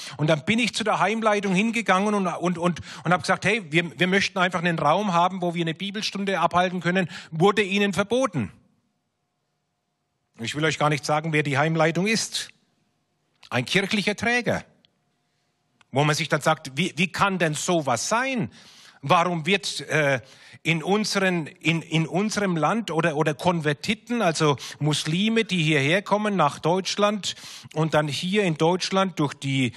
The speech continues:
durch das Mit-, durch die Mithilfe von Gemeinden dann zum Glauben an Jesus finden, weil sie eingeladen werden in Gottesdienste, was, was ich euch sehr, sehr ermutigen möchte, das zu tun.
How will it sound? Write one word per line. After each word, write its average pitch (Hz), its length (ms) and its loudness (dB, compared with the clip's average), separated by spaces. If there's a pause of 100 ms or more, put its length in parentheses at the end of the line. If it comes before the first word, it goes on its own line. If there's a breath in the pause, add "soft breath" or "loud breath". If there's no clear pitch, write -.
(180 loud breath)
durch 135 140 -2
das 143 200 -2
Mit-, 160 300 0
durch 151 100 -2
die - 80 -4
Mithilfe 190 480 0
von 151 220 0
Gemeinden 156 580 2
dann 165 300 2
zum 151 220 0
Glauben 165 460 2
an 156 120 -2
Jesus 175 500 0
finden, 190 360 0
weil 139 140 4
sie 139 120 -4
eingeladen 175 640 0
werden 180 260 2
in 135 120 0
Gottesdienste, 175 760 0 (360 loud breath)
was, 127 340 0
was 135 180 0
ich 123 140 -4
euch 131 340 -2
sehr, 165 240 -2
sehr 151 200 0
ermutigen 175 520 0
möchte, 160 300 -2
das 143 220 -2
zu 139 100 -8
tun. 190 440 0